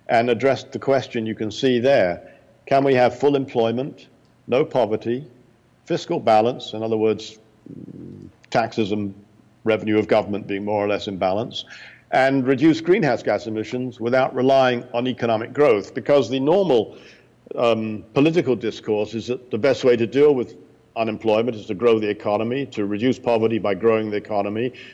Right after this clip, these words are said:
to raise tax revenues by growing the economy, and to pay for greenhouse gas emission technology by growing the economy. Um, so we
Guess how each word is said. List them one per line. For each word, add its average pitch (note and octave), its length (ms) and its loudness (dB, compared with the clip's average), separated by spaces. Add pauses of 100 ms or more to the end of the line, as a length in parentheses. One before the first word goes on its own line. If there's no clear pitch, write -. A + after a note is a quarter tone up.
(140)
to A2+ 140 -2
raise A2 500 4
tax - 320 -2
revenues A2 420 -2
by G2 160 0
growing A#2 360 2
the A2 80 0
economy, A2 580 0 (260)
and A#2+ 160 0
to C3 80 0
pay C#3+ 240 4
for C3 140 0
greenhouse C3 440 -2
gas G#2+ 440 -4
emission A#2 400 -4
technology A#2+ 600 -2
by A#2 160 2
growing B2+ 380 4
the B2+ 80 0
economy. B2+ 580 -4 (600)
Um, G#2+ 300 0
so B2+ 140 2
we C#3+ 180 4